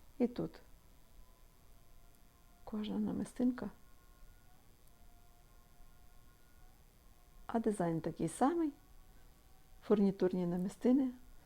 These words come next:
Тут роздільні, такі трошечки більші. Гематитова і перехід до конектора. На закінчення гачок. Ось таке коротеньке відео я для вас приготувала.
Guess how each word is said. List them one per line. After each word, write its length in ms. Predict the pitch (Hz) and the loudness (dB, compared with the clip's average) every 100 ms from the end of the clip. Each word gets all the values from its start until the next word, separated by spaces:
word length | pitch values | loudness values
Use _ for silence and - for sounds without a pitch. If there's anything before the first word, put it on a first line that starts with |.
| - - | -20 -12
Тут 200 | - - | -2 0
роздільні, 680 | 180 180 156 175 240 277 285 254 - - - - - - - - - - | 2 2 2 4 6 6 6 2 -14 -20 -20 -20 -20 -20 -20 -20 -20 -14
такі 180 | 240 - | -8 -4
трошечки 560 | - 247 - - - 214 | -2 -2 -2 -6 0 2
більші. 520 | 208 220 - - 226 - - - - - - - - - - - | 4 2 -2 -6 -6 -8 -20 -20 -20 -20 -20 -20 -20 -20 -10 2
Гематитова 720 | 233 170 165 262 254 226 226 226 - - - | 4 4 4 0 2 0 0 -6 -14 -20 -4
і 80 | 269 | -2
перехід 580 | 240 214 180 - 226 - - - - - - - - - - | 4 4 2 0 0 -2 -20 -20 -20 -20 -20 -20 -20 -20 -8
до 220 | 247 240 262 - - | -2 0 0 -6 -4
конектора. 640 | 175 160 190 - - 202 - - - - - - - - - | -2 -2 -4 -8 -12 -12 -16 -20 -20 -20 -20 -20 -20 -14 -2
На 120 | 208 | -2
закінчення 720 | 208 202 254 247 247 208 208 - - - - - - - - | 0 -2 0 0 0 0 -2 -6 -20 -20 -20 -20 -20 -18 -6
гачок. 500 | 208 - - 208 - - - - - | -6 -4 -6 -8 -14 -20 -20 -20 0
Ось 120 | - 254 | 2 2
таке 240 | 254 202 | 2 -2
коротеньке 560 | 202 185 - 175 - 196 | 0 0 0 -2 0 4
відео 300 | 240 277 294 | 4 6 6
я 160 | 277 | 4
для 180 | 269 269 | 4 2
вас 300 | 262 254 - - - - - - - | 2 0 -6 -20 -20 -20 -20 -20 -6
приготувала. 760 | - 240 254 254 240 240 240 | 0 4 4 4 4 4 4